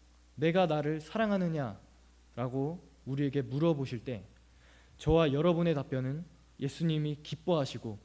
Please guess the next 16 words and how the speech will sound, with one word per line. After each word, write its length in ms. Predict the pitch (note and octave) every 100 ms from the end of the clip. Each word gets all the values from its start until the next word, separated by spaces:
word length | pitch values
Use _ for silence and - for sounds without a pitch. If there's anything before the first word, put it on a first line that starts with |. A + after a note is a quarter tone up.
| - - - -
흡족해하시는 960 | - G#3+ - B3 - G3+ F3 D3+ D3+ D#3+ E3+
그런 280 | D3 D#3+ D3+
답변을 640 | D#3 - F3+ E3 D#3+ F#3+ - -
할 160 | - A3
수 160 | G#3 F#3
있기를 440 | D3 C3+ A#2 A2+
간절히 400 | - C3 C3 B2
소망합니다. 500 | A#2+ D3+ C#3 A2 G#2 A2 - - _ _ _ _ - - _ _ - - - - - - _ -
마지막으로 720 | D#3 F3+ G3+ F3+ F3+ F3 G#3+ - - -
제가 340 | D#3 D#3 C#3+
요한복음 680 | D3 F3+ F#3 E3+ D3+ D3+ C#3+
십이 560 | - A3+ G#3+ - D#3+ D3
장 320 | E3 D#3 D#3
삼 180 | D3+ G3+
절 160 | G3+
말씀을 560 | F#3 B2 - C3+ C3 C#3